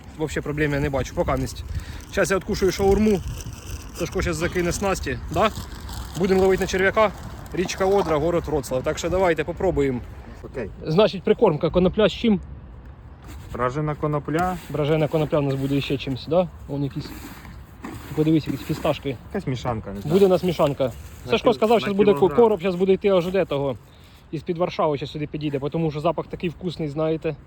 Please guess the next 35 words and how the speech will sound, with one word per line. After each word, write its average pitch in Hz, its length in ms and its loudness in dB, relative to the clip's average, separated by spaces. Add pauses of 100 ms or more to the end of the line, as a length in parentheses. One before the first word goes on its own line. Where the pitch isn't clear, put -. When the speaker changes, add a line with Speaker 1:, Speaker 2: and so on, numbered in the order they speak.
(840)
Speaker 1:
Так, 143 180 2
бо 143 140 0
я 156 380 4
ходю, 170 460 2
этот, 143 220 -2
балакаю 160 400 -2
багато, 147 280 0
це 165 120 -6
мости 165 260 -2
варшавські, 180 560 -2
і 135 180 -4
тут 175 240 -4 (100)
труться 170 280 -2
здорові 147 360 0
лящі. 143 400 -4 (1080)
Сашко 185 280 -4
обіцяв, 180 380 2
сказав, 175 260 0
що 175 100 -6
ні 180 80 0
разу 156 240 0
не 139 100 0
уїжджав 135 280 0
без 127 180 -2
ляща. 135 300 -4 (320)
Правильно? 151 400 2 (360)
Speaker 2:
Хтось 151 160 -8
по-любому 160 480 -6
дасть. 98 240 -14 (380)
Speaker 1:
<laughs> 180 160 2 (440)
Якщо 160 240 2
не 160 80 0
піймаємо, 165 380 2
то 151 80 -4
получимо. 139 460 -2